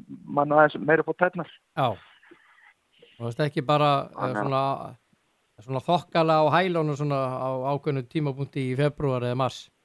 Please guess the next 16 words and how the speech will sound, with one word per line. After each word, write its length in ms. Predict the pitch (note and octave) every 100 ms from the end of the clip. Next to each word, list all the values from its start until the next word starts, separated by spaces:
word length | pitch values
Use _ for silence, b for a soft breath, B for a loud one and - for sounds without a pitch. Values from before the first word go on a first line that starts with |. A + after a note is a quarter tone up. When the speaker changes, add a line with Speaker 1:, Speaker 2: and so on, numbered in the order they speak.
| _ _ _ _ _ _ _ _ _
Speaker 1:
Nei. 240 | - C3+ F#2+ - _ -
Speaker 2:
Nei, 280 | C#3 G#2 - _ _ _ _
menn 200 | B2+ C#3
voru 220 | C#3+ D3
á 80 | C#3+ C#3
tánum 420 | - D3+ C#3+ B2
alla 180 | A#2+ A#2+
tíma. 280 | - A2+ E2 _ _ _ _ _ _ _ _ _ _ _ _ _
Það 100 | A#2+
er 80 |
kannski, 320 | _ _ C#3 C3+ -
kannski 280 | - C3 C3
helsta 320 | D#3+ D#3 C#3+
breytingin. 440 | B2+ C#3 B2 G2+ - _ _ _ _ _ _ _ _ _ _ _ _ _ B B
Speaker 1:
Hvað 180 | B B2+
segirðu? 200 | B2 G#2